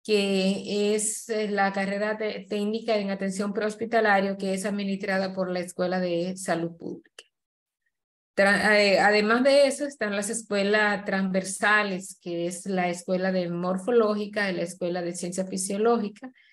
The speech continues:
que también aportan a la formación transversal de los diferentes, eh, egresados de la Facultad de Ciencias de la Salud. Como bien sabemos que en salud tenemos dos accionar,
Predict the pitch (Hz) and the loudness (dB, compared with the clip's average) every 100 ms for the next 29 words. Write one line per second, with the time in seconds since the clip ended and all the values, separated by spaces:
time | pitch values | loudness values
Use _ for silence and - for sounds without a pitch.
0 | _ _ _ 214 214 214 226 208 214 220 | _ _ _ 2 4 4 2 2 2 2
1 | 226 220 196 190 - 214 214 247 254 214 | -2 -2 -2 -2 -2 0 2 2 -2 -4
2 | 202 196 202 190 185 190 190 196 190 196 | -4 -6 -4 -2 -2 0 -2 0 -2 -2
3 | 190 185 190 185 185 185 185 170 170 170 | 0 0 -2 -2 -2 -2 -2 -4 -6 -8
4 | 180 175 170 180 196 190 - - 180 175 | -10 -6 -6 -4 -6 -6 -10 -6 -4 -2
5 | 165 165 160 165 _ - 190 185 175 - | -2 -4 -6 -8 _ -4 0 0 0 2
6 | 185 170 170 170 - 165 165 180 170 175 | 2 4 -2 -6 -8 -6 -6 -8 -6 -4
7 | 175 185 175 170 180 165 185 - - - | -2 -2 -4 -4 -4 -4 -8 -10 -12 -20
8 | _ _ _ _ _ _ _ _ _ _ | _ _ _ _ _ _ _ _ _ _
9 | 208 208 208 214 214 208 208 208 202 - | 4 6 6 6 6 4 4 2 0 -2
10 | 202 214 214 247 233 247 233 302 - - | 2 2 4 2 4 4 4 2 -4 -8
11 | 196 185 196 190 196 214 190 196 196 185 | -4 -2 -2 -2 -2 -2 0 0 -2 0
12 | 196 196 202 190 196 175 185 214 208 | 0 0 -2 -4 -4 -2 0 0 -2